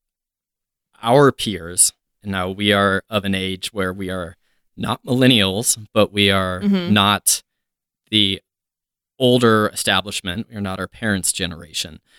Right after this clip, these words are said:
Speaker 1: So I think
Speaker 2: We're that weird eight-year gap. We have a special name, and I don't remember what it
Speaker 1: I
Speaker 2: is.
Speaker 1: don't remember either. But I look at my peers, and I feel like, yes, we are. Now, we as a country,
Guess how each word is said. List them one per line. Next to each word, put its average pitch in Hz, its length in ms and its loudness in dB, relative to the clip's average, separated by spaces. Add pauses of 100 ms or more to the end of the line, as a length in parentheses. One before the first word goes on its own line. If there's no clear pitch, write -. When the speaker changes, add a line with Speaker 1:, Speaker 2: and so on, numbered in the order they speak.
(100)
Speaker 1:
So 107 240 4
I 95 80 4
think - 300 4
Speaker 2:
We're 285 80 6
that 220 160 2
weird 214 300 6
eight-year 196 420 4
gap. 160 400 0
We 196 80 4
have 202 100 4
a 202 40 0
special 180 340 -2
name, 156 180 -4
and 151 100 -8
I 143 120 -6
don't 135 160 -12
remember 127 320 -16
what 78 100 -18
it - 60 -12
Speaker 1:
I - 80 -6
Speaker 2:
is. - 200 0
Speaker 1:
don't - 100 -4
remember 80 260 -14
either. 82 360 -16
But 135 200 4 (560)
I 139 140 2
look 151 220 4
at 160 120 0
my 123 140 4
peers, 92 640 -2 (180)
and 98 360 0 (1000)
I 107 440 0
feel 120 540 4 (240)
like, 110 280 -2
yes, - 600 -4 (720)
we 123 360 6
are. 80 280 -14 (960)
Now, 104 220 2
we 117 320 4
as 117 100 2
a 113 60 -2
country, 208 680 0